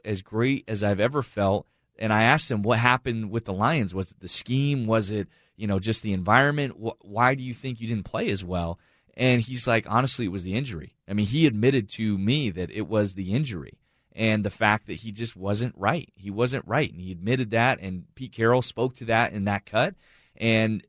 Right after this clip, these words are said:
he is, he has gotten a full season of actually preparing. He's been working out hard. Um, he hasn't been rehabbing. He's been working out, preparing himself. So he knows the scheme inside and out. He knows what to expect. He's prepared for it. And so I believe that Shedd is gonna bring,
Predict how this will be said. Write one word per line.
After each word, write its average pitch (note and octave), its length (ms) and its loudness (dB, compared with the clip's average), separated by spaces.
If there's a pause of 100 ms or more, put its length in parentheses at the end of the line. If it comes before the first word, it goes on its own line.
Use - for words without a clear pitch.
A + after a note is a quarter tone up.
he C3 320 -2
is, A#2 400 -2
he A2 160 -6
has A2+ 140 2
gotten A2 280 2
a G#2 80 -4
full C3 280 -4
season A#2+ 440 -2
of F#2+ 120 -4 (100)
actually G#2+ 460 0
preparing. G2+ 680 -4 (300)
He's G2+ 180 -10
been F#2+ 200 -4
working A2+ 340 0
out G#2+ 200 2
hard. C3+ 400 4 (380)
Um, F2 260 -14
he G#2+ 100 -6
hasn't G#2+ 240 -2
been G#2 180 -2
rehabbing. G#2+ 560 2
He's F2+ 140 -2
been F2+ 200 -8
working G#2 360 0
out, G2+ 160 0
preparing G#2 340 -4
himself. A#2+ 380 -4
So G2+ 260 0 (220)
he C#3 180 -4
knows C3+ 380 2
the D3+ 80 -2
scheme B2+ 400 -2
inside G#2+ 400 2
and F2 100 -4
out. F2 260 -6
He G#2 220 -14
knows A2 380 0
what G#2+ 160 -4
to G#2 120 -6
expect. F#2 440 -6
He's G2 180 -6
prepared G#2 420 2
for F2+ 300 -6
it. F2+ 140 -10 (260)
And A#2+ 100 -6
so C3 200 4
I C#3 160 6
believe C3+ 340 0
that A2+ 140 -2
Shedd B2+ 260 0
is A#2 100 -4
gonna A2 180 -4
bring, G#2 280 -6